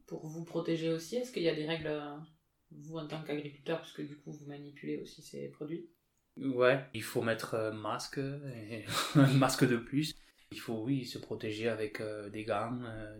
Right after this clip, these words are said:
Speaker 2: toute une combinaison, normalement, voilà, après on est censé le faire. On le fait, on le fait pas, chacun fait comme il veut, mais c'est mieux de le faire.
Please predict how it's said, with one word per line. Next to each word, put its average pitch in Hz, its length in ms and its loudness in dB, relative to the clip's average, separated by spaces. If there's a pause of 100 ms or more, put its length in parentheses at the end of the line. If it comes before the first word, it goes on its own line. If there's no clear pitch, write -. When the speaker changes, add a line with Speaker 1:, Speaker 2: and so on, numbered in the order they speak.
Speaker 2:
toute - 220 -10
une 110 160 0
combinaison, 113 600 4
normalement, 117 420 0
voilà, 120 200 -2
après - 240 -6
on 104 100 -6
est 104 60 -8
censé 107 360 -10
le 107 100 -6
faire. 120 320 -2
On 113 40 -10
le 113 100 -6
fait, 127 160 2
on 123 60 6
le 113 100 2
fait 120 140 -2
pas, 143 140 6
chacun 120 360 0
fait 117 100 -8
comme 117 200 -2
il 117 100 -4
veut, 147 100 0
mais 113 480 0
c'est - 180 -10
mieux 110 180 -2
de 113 80 -6
le 123 80 0
faire. 113 220 -4